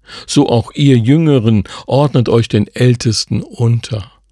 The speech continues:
Ordnet euch aber alle einander unter und haltet an der Demut fest. Denn Gott widersteht den Hochmütigen, aber den Demütigen gibt er Gnade.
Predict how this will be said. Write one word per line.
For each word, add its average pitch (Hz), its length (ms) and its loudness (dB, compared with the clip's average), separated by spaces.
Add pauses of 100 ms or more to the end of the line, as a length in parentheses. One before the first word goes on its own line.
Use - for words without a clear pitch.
(220)
Ordnet 135 500 0
euch 113 360 0
aber 110 320 -2
alle 120 300 0
einander 104 600 -2
unter 101 420 -4
und 107 200 -6
haltet 117 440 -2
an 156 160 -2
der 165 120 -2
Demut 113 500 -2
fest. - 540 -10 (800)
Denn 107 400 4
Gott 123 400 -2
widersteht 135 960 0
den 98 240 2
Hochmütigen, 101 960 -2 (720)
aber 98 300 0
den 90 320 -4
Demütigen 120 880 0 (540)
gibt - 240 -4
er 110 100 0
Gnade. 87 480 -8